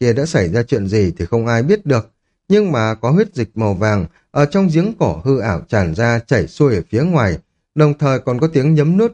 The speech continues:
cùng tiếng gào thét từ trong không gian xa xôi mơ hồ truyền đến, vang vọng khắp cả tiên cấm,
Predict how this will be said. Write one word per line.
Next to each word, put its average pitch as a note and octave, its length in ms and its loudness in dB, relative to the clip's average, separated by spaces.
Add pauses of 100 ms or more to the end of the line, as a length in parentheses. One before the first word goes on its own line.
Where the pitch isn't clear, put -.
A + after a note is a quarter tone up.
cùng E2 260 -4
tiếng C#3+ 200 0
gào G#2 220 0
thét G3 220 0 (380)
từ D#3 140 2
trong G3+ 220 -4
không G3 180 0
gian F#3+ 180 0
xa F#3 220 0
xôi F#3 360 0 (100)
mơ A#2+ 200 0
hồ A2+ 340 0
truyền E2+ 260 0
đến, A#2+ 280 0 (440)
vang B2 240 0
vọng A#2 260 -2
khắp A3 220 -4
cả F#2+ 100 0
tiên A#2 280 0
cấm, D#3+ 280 0